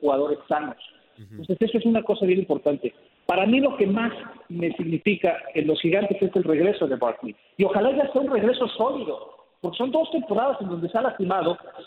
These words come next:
Speaker 1: y aquellos que jugamos fantasy nos ha roto las líneas completamente. Entonces, por favor, ya mantente sano. Pero ya, ya en el tema deportivo, la verdad es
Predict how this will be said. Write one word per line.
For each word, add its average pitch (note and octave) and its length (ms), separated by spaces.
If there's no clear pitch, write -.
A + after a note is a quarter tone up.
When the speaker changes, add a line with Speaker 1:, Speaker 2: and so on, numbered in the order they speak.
Speaker 1:
y C#3 60
aquellos A3+ 300
que E3 120
jugamos F#3+ 420
fantasy A3 520
nos G3 160
ha B3 80
roto A#3 360
las E3 160
líneas G3+ 400
completamente. G3 680
Entonces, F#3+ 400
por D#3+ 160
favor, G3 260
ya G#3 140
mantente F#3 640
sano. A#3+ 360
Pero F#3 180
ya, F#3 140
ya - 240
en F3+ 80
el D#3+ 120
tema - 220
deportivo, D#3 580
la D3 100
verdad D#3 280
es - 60